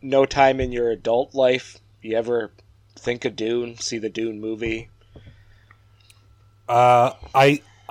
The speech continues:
Speaker 2: I, I didn't really ever think about it until I heard you guys' podcast, and then I was like, "Oh, you know, this is, this sounds intriguing." And then they have the new movie coming out, and, uh, I think I,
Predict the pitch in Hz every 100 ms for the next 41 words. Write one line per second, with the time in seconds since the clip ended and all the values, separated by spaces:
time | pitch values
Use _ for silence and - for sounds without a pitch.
0 | - - - _ 127 - 135 131 104 147
1 | 220 247 156 170 147 139 123 185 185 131
2 | 117 117 - 135 127 123 117 117 113 123
3 | 131 117 120 123 107 107 - 135 185 -
4 | 101 98 101 - 104 113 123 110 110 101
5 | 110 104 - _ _ _ _ _ _ -
6 | 220 165 123 123 151 - 151 - 107 131
7 | - 160 233 151 113 - 151 180 113 107
8 | 117 131 131 127 _ _ _ - 127 123
9 | 123 139 139 139 135 131 127 113 110 104
10 | 107 110 - _ _ _ _ _ 110 110
11 | 110 107 110 107 104 104 - 107 147 135
12 | - _ _ _ _ _ 117 131 127